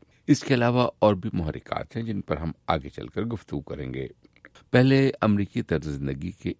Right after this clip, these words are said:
ان تین اصولوں کے بارے میں بات کر لیں۔ پہلا جو اصول ہے یعنی انفرادی، اس کا مطلب یہ ہے کہ اس طرز زندگی میں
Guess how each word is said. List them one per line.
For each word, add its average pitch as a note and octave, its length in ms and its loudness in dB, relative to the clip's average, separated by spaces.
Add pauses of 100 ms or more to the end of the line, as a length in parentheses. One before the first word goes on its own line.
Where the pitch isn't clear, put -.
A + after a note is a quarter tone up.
ان F2+ 160 -2
تین G#2+ 340 -2
اصولوں F2+ 360 -6
کے - 100 -12
بارے - 260 -10
میں F#2+ 120 -4
بات A2 280 -4
کر - 100 -12
لیں۔ A1+ 220 -10 (680)
پہلا F2+ 240 0
جو G2 160 -4
اصول F#2+ 280 -4
ہے G2 280 -4
یعنی B1 220 -6
انفرادی، C2+ 520 -6 (500)
اس B2 100 -4
کا - 100 0
مطلب A#2 300 0
یہ A2 160 2
ہے G#2+ 120 2
کہ G2+ 100 -8
اس - 140 -8
طرز D#2 280 -2
زندگی C#2 520 -6
میں D#2 220 -4